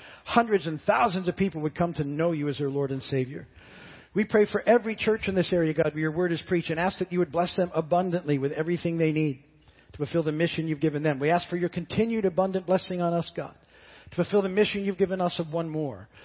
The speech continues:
Just one more lost child back to you, Dad. Just one more. Thank you so much for including us in your story here in this time and place. You're such an awesome, awesome God. If you need prayer for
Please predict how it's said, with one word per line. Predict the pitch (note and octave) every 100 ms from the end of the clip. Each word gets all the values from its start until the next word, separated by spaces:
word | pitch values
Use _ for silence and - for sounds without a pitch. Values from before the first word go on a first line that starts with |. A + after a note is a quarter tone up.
| - -
Just | F3+ E3+
one | G#3+ B3
more | A3+
lost | G3 G3 -
child | G3+ F3+ D3+
back | D3+ D3
to | D#3
you, | D3
Dad. | B2+ B2
Just | - -
one | F3 E3
more. | C#3+ B2 - _ - - -
Thank | A3+ A3+
you |
so | - G3
much | F#3+ A3+ A3+
for | E3+
including | F3+ - G#3 F#3+
us | F3+ -
in | E3+
your | D#3+
story | - F#3 E3+
here | C#3+ E3
in | D#3+
this | D#3
time | - D#3+
and | D#3 -
place. | D#3 D3+
You're | C#3+
such | - D3 -
an | C#3+
awesome, | B2 B2+ - C#3+ C#3+
awesome | B2 B2+ - C#3 C3+
God. | C3 C3 B2 B2+ _ _ - - - - _
If | -
you | D3+
need | D3 C3+
prayer | D#3 D#3
for | -